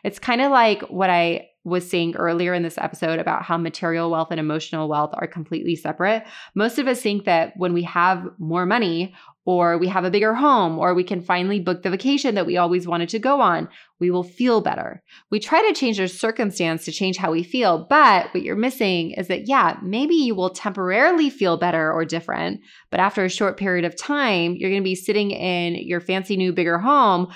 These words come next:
with the same unmanaged mind that you had before. So you're still going to have the same experience before you bought the house or before you went on the vacation or whatever it is. I see this happen all around me, and I'm sure you do too.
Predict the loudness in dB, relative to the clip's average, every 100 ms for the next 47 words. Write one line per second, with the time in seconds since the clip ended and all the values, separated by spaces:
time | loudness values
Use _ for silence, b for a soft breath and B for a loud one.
0 | B -6 -4 -2 0 2 2 0 0 0
1 | -2 -2 0 0 0 -2 -4 -2 -2 -2
2 | 0 2 2 0 -6 B B B 0 0
3 | 0 -2 2 4 4 2 2 2 2 0
4 | -2 -2 0 -4 -4 0 2 2 2 0
5 | -4 -6 -2 0 0 2 4 4 4 0
6 | 2 2 0 -2 -4 -2 -2 0 2 2
7 | 2 0 -2 0 0 0 -2 0 -2 2
8 | 4 4 4 -2 -4 -8 -10 -16 -20 B
9 | B B B 0 0 0 -4 -6 -4 -4
10 | -2 -4 -4 -6 _ _ _ 0 4 4
11 | 2 0 -4 -4 -6 -8 -12 -10 -6 -4
12 | -2 -6 -4 -2 0 0 -2 -4